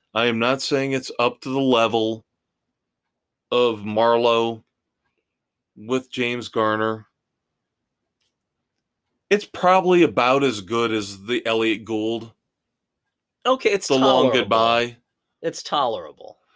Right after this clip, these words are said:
Speaker 1: Yeah, it's not abysmally awful like a lot of reviews, again, are giving you because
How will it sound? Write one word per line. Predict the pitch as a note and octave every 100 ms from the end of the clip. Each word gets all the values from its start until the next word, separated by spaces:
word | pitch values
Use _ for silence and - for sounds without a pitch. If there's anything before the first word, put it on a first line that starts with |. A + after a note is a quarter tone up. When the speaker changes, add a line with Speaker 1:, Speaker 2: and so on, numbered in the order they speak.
| _ _ _ _
Speaker 1:
Yeah, | - -
it's | C#3+ D#3+ -
not | C4+ C4 E3+ - _ -
abysmally | B2 - G#2 B2 A#2+ A#2+ A2 A2
awful | G#2+ A#2 A#2 A2 G#2+ G#2
like | A2+ G#2+
a | A2
lot | A2+ A#2
of | A2+
reviews, | A2 G#2+ A2 A2 A2
again, | A2 G#2 B2 A2+ G#2+ G#2+
are | A#2
giving | G2 C3+ E3 C#3 A2+
you | G#2+ G#2 G2+ _ - - _
because | F#3 - C#3 C3 B2+